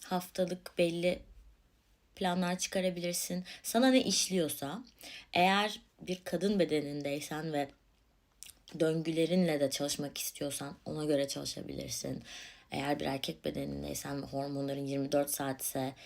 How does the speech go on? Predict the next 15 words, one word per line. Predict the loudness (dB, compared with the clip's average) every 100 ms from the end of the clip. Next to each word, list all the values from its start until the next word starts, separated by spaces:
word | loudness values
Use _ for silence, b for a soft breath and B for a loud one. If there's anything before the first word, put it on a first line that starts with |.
| B B B _ _ _ -14
her | -4 2 2
gün | 2
zaten | -2 -2 -4 -4 -6 -6 _ _ -8
stabil | -4 -2 0 -2 -2
yani | -4 -4 -6
günlük | -4 -2 -2 -6 -10 -4
yapabilirsin | -2 -2 -4 -6 -6 -6 -6 -8 B B _
gibi | 2 4 4
gibi. | 4 2 -2 -10 2
Ama | 4 6
bir | 4
şekilde | 2 2 -2
sana | 0 0
uygun | 2 0 2
olan | 0 0 -2 -4